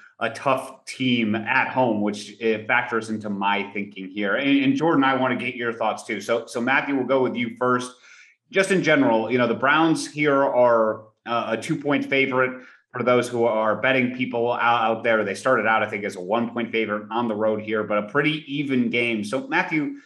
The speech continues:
if you had to make a pick on Tuesday, obviously not knowing, you know, Dalvin Cook's exact status and all of that,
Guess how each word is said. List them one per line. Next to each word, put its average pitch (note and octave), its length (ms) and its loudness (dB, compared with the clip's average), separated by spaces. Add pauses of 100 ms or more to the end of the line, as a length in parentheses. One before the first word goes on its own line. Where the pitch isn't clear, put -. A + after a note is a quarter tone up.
(400)
if D3 80 -2
you D3 80 0
had F3+ 220 2
to F#3 60 2
make F3 220 0
a - 40 -8
pick E3+ 500 -2
on D#3 240 2
Tuesday, C#3+ 720 0
obviously C3+ 260 -2
not C#3 220 2
knowing, C#3 300 4
you C3 280 -2
know, A#2 140 0
Dalvin B2 340 -2
Cook's B2+ 220 -6
exact A#2+ 420 -2
status A#2+ 520 -2
and A#2 420 -2
all A#2 240 0
of G#2+ 80 -4
that, A2+ 340 0